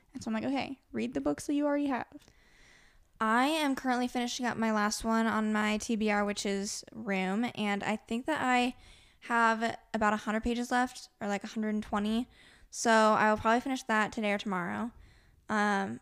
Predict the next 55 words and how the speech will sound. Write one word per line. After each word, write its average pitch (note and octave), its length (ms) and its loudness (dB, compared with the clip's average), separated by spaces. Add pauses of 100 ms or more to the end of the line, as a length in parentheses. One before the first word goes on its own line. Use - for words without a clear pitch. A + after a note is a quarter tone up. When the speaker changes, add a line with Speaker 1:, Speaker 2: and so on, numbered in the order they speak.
Speaker 2:
I've A3+ 180 -4
been A3+ 140 2
intermixing F#3 680 -4
other F#3 200 -2
books - 280 -4
in A#3 140 0
as A3 100 0
Speaker 1:
Yeah, A#3 180 6
Speaker 2:
well. F3+ 80 6
Speaker 1:
Megan's G4 360 6
been, D4+ 220 6
like, A#3 340 4
dipping C4 280 2
her B3 100 4
toes A3+ 400 2
everywhere A3 320 4
else F#3 220 2
Speaker 2:
It's - 40 -14
Speaker 1:
since G#3+ 140 2
Speaker 2:
because E4+ 340 6
Speaker 1:
starting - 100 2
Speaker 2:
the G#4 80 6
Speaker 1:
this C#4 80 4
Speaker 2:
books A3+ 280 6
that B3 160 6
Speaker 1:
T - 60 2
B G#3+ 40 6
R A3+ 80 10
Speaker 2:
I A3+ 200 6
Speaker 1:
stuff. - 220 4 (300)
I've F#4+ 160 12
gone C#4+ 200 12
straight C4 380 6
through. A#3 520 2
Speaker 2:
The A#3+ 100 0
books C#4 200 2
that D4+ 120 4
I D#4 80 2
ended A3+ 240 2
up G#3 180 4
with, A#3+ 220 2 (300)
um, G3 580 -2 (880)
I A3+ 140 4
don't, G#3+ 440 0 (400)
I A3 60 -4
haven't A3 380 -2
loved G#3+ 320 2
them. A#3+ 380 0 (520)
I'm A#3 120 -6
trying C4 180 -6
to B3+ 60 -4
think G#3+ 180 -4
of, G3+ 180 -4 (640)
like, A3+ 120 0
I've A3 140 2